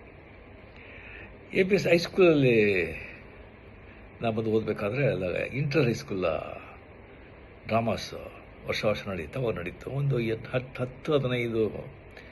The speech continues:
ಸ್ಕೂಲ್ಗೆ ಪಾರ್ಟಿಸಿಪೇಟ್ ಮಾಡ್ತಾಯಿತ್ತು. ಭಾಳ ದೊಡ್ಡ ಈವೆಂಟ್ ಅದು. ಆಗ ನಾನು ಬಂದು ಕತೆ ಹೇಳ್ತಾ ಇದ್ದೆ ಭಾಳ.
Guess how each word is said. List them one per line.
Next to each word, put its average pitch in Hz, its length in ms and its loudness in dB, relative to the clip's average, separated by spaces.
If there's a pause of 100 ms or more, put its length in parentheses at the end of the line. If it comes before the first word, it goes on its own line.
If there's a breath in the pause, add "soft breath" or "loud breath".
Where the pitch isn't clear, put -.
(200 loud breath)
ಸ್ಕೂಲ್ಗೆ 147 340 4
ಪಾರ್ಟಿಸಿಪೇಟ್ 92 400 0
ಮಾಡ್ತಾಯಿತ್ತು. 80 400 -4
ಭಾಳ 123 200 6
ದೊಡ್ಡ 123 220 0
ಈವೆಂಟ್ 107 440 -2
ಅದು. - 280 -12 (2000 loud breath)
ಆಗ 170 200 4 (880)
ನಾನು 170 200 8
ಬಂದು 185 160 4
ಕತೆ 147 260 6
ಹೇಳ್ತಾ 143 240 6
ಇದ್ದೆ 95 180 4
ಭಾಳ. 90 220 -2